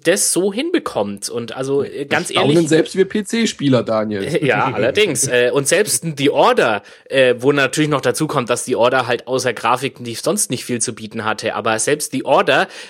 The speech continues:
Speaker 1: hat ja viel kleinere Levelbereiche. Es schaut zwar auch
Speaker 2: Mhm.
Speaker 1: toll aus, aber da weiß man halt, okay, aber diese tolle Grafik erkaufen sie sich halt durch Schlauchlevel. Und bei Uncharted ist es halt,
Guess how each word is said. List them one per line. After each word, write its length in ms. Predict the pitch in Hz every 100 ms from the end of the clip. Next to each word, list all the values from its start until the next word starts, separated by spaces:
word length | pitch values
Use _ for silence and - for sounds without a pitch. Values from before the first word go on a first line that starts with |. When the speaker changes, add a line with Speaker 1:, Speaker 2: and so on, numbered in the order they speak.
| -
Speaker 1:
hat 180 | 156
ja 140 | 170 165
viel 340 | - 214 277
kleinere 420 | - 190 202 214
Levelbereiche. 720 | 185 247 254 160 117 101 110 117
Es 80 | -
schaut 200 | 147 165
zwar 200 | 160 113
auch 160 | 196
Speaker 2:
Mhm. 60 | -
Speaker 1:
toll 200 | 139 120
aus, 380 | 135 175 208 -
aber 280 | 151 160 151 - - -
da 160 | 143
weiß 240 | 127 151 185
man 160 | 175
halt, 140 | 180 170
okay, 260 | 190 214
aber 180 | 139 143
diese 600 | 135 160 175 170 165 151
tolle 280 | - 139 135
Grafik 460 | 117 123 - 190
erkaufen 480 | 143 131 127 156 180
sie 140 | 147 151
sich 180 | 165
halt 180 | 151 139
durch 140 | 143 -
Schlauchlevel. 640 | 196 202 113 92 95 87
Und 180 | 101 101
bei 180 | 90
Uncharted 600 | 95 - - 90 - 170
ist 200 | - 160
es 140 | 156 147
halt, 240 | 151 156